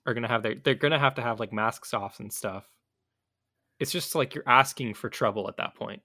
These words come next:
And yet, y-, and you're trying to, you're implementing all these protocols for these players.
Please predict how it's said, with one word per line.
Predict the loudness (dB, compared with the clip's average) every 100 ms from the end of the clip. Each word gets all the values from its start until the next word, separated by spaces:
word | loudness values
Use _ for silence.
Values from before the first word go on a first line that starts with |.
| -4
And | -2 -4 -8 0
yet, | 2 2 -2
y-, | -18 _ _ _ _ _ 4
and | 4
you're | 6 2
trying | 4 4 4
to, | 0 0
you're | 0 0 0
implementing | -2 0 0 0 4
all | 4
these | 4 0
protocols | -2 -2 -2 -4 -4
for | -6
these | -8
players. | -4 -4 -2 -6 -8 -14